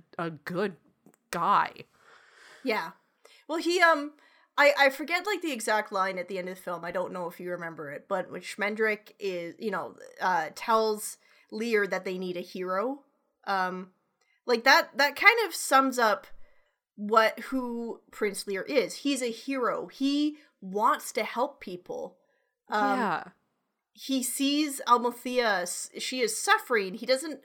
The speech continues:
Speaker 2: for a long time, he doesn't know what she's suffering from. But I think it's, like, a very, it's a good-natured, genuine, "I want to help," that,
Speaker 1: Yeah.
Speaker 2: you know,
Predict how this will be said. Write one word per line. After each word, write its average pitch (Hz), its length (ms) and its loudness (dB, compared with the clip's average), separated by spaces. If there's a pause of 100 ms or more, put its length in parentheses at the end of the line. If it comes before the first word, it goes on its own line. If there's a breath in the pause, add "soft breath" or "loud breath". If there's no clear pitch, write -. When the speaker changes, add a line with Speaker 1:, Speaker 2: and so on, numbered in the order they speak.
Speaker 2:
for 240 140 -2
a 240 40 0
long 269 200 4
time, 269 180 -2
he 254 80 -4
doesn't 233 240 -2
know 220 140 2
what 208 200 0
she's - 240 -8
suffering 196 460 -6
from. 185 520 -2 (360 loud breath)
But 247 120 0
I 247 100 4
think 302 200 -2
it's, 311 160 -2
like, 254 140 0
a 226 60 2
very, 233 580 0 (360 soft breath)
it's 226 160 -6
a 226 60 0
good-natured, 233 1120 -2
genuine, 220 640 0 (100)
"I 196 140 2
want 254 320 0
to 185 100 -2
help," - 560 -4 (340)
that, 190 440 0
Speaker 1:
Yeah. 143 160 -8 (1200)
Speaker 2:
you 233 160 -2
know, 190 320 0